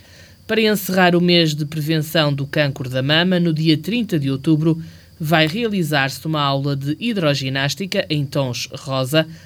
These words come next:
nas piscinas municipais de Paço de Sousa, às dez da manhã. Recorde-se que o movimento conhecido por Outubro Rosa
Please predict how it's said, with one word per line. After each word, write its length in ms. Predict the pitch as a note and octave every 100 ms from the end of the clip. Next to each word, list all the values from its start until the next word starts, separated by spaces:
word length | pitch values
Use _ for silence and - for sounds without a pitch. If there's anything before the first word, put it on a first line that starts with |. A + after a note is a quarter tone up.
| - -
nas 320 | F3+ F3+ E3
piscinas 540 | E3 - - E3+ E3 E3
municipais 840 | G#3 G#3 F#3+ F3 D#3+ D#3 C#3+ C3
de 80 | B2
Paço 300 | A#2+ E3+ F3
de 60 | -
Sousa, 480 | - C#3+ C3 C#3+ C#3+ - - -
às 300 | D#3 D3 C3
dez 360 | D3+ D3+ C#3+
da 140 | - E3+
manhã. 400 | E3+ C#3+ C3 A#2 - - - -
Recorde-se 560 | - A3 G#3+ F#3 F3+ -
que 120 | G3
o 40 |
movimento 560 | F#3+ F3+ F#3+ F3+ E3 D#3+
conhecido 600 | E3+ F3 E3+ F#3 F3 D#3
por 200 | D#3+ D#3+
Outubro 440 | D3 C#3+ G#3 G3
Rosa 480 | F3 D#3 C3+ C#3 B2+